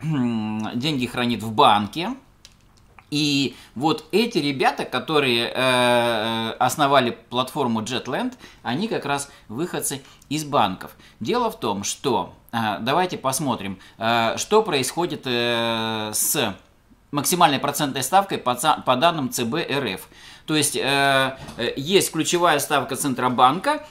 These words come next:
и, э, соответственно, банки, ну, вынуждены снижать свои ставки и кредитования,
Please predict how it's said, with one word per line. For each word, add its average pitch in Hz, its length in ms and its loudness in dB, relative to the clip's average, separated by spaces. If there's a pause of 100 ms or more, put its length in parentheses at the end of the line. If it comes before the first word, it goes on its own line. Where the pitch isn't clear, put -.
(120)
и, 226 320 0
э, 160 320 2
соответственно, 170 640 0
банки, 220 540 2 (160)
ну, 220 180 2
вынуждены 180 640 0
снижать 165 500 0
свои 143 680 -2
ставки 139 420 0
и 185 220 -2
кредитования, 160 840 0